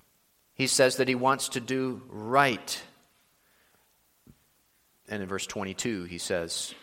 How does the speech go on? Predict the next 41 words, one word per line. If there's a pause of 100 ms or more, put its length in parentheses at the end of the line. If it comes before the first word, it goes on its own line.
(1080)
"For
I
delight
in
the
law
of
God (100)
in
my
inner
being." (2750)
So
that's
what
he
wants. (720)
That's
what
he
desires
as
a
Christian,
as
someone
who's
been
born
again.
He
wants
to
obey
the
law.
He
wants
to
obey
God.